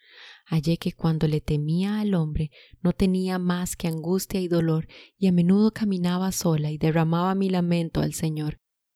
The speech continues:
Pero después de un largo tiempo, cuando el Señor había tratado mi fidelidad hacia Él según lo consideró conveniente, un día mientras estaba sentada en una reunión en silencio,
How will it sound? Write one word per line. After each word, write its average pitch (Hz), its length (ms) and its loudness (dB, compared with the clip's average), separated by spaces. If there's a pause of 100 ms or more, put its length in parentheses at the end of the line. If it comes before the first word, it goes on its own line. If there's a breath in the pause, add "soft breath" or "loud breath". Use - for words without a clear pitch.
(380)
Pero 185 220 6
después 170 400 2
de 196 140 8
un 196 160 8
largo 196 400 0
tiempo, 165 560 -2
cuando 185 260 4
el 175 80 2
Señor 190 340 4
había 208 300 2
tratado 196 540 0
mi 196 140 0
fidelidad 180 840 -2
hacia 180 400 -4
Él 170 240 -2
según 180 480 -2
lo 160 80 4
consideró 160 640 -2
conveniente, 165 800 -4 (460 loud breath)
un 202 180 4
día 185 340 -2
mientras 165 480 -2
estaba 202 460 -2
sentada 160 500 -4
en 156 60 -4
una 156 240 0
reunión 160 480 2
en 160 100 0
silencio, 165 560 -2